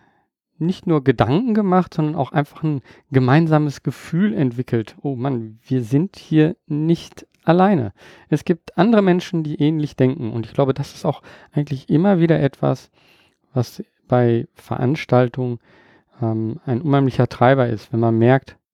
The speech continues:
ah, da sind andere Menschen, die haben ähnliche Gedanken.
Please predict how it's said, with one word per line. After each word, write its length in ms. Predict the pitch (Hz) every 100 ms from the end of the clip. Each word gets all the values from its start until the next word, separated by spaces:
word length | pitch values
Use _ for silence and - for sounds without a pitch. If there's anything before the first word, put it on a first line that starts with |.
| -
ah, 220 | 139 110 - -
da 100 | 107
sind 180 | 120 - -
andere 380 | 131 190 160
Menschen, 520 | 135 123 131 - 127 123 _ _ _ _
die 140 | 123 113
haben 260 | 113 110 - _
ähnliche 480 | 120 139 135 - 117
Gedanken. 500 | 113 104 110 113